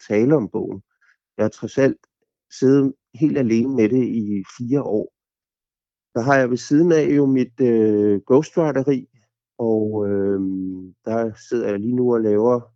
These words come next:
øh, og har gjort i over halvandet år, øh, biografi sammen med skuespilleren Thomas Bo Larsen.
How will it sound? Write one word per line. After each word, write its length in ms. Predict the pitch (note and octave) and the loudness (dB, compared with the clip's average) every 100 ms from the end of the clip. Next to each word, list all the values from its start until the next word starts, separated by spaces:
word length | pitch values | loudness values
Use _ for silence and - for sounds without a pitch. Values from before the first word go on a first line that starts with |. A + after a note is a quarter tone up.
| _ _ G#2 | _ _ -10
øh, 520 | G#2 G2+ G2 F#2+ G2 | -8 -6 -8 -10 -14
og 80 | F#2+ | -14
har 100 | F#2 | -12
gjort 320 | G2+ G2+ G#2 | -8 -8 -8
i 480 | G#2+ F#2+ F#2 F2+ F2 _ _ _ | -12 -12 -12 -14 -16 _ _ _
over 220 | G#2+ A2 | -8 -6
halvandet 480 | A2 F#2+ F#2 G2+ A#2 | -6 -4 -4 -4 -4
år, 380 | G2+ A2 - _ _ _ _ _ _ _ A#2 | -2 -2 -4 _ _ _ _ _ _ _ -2
øh, 680 | G2+ G2 F#2+ F#2 F2+ F2+ F#2 | 0 2 0 0 -2 -4 -4
biografi 640 | - A2 G#2+ G#2 D#3+ D3 - _ | 0 0 0 -2 -2 -4 -10 _
sammen 480 | - C3 A2+ A#2 A2+ | -10 -8 -6 -6 -4
med 440 | A2 G2+ G2+ G2 | -2 0 0 -2
skuespilleren 680 | G2 - A#2 - B2 A2+ A2 | -6 -6 -8 -4 -4 -2 -4
Thomas 320 | - G#2 G#2+ | -6 -6 -8
Bo 160 | - A2 | -6 -4
Larsen. 520 | G2 F#2+ G#2 A#2 A2 | -2 -2 -2 -6 -14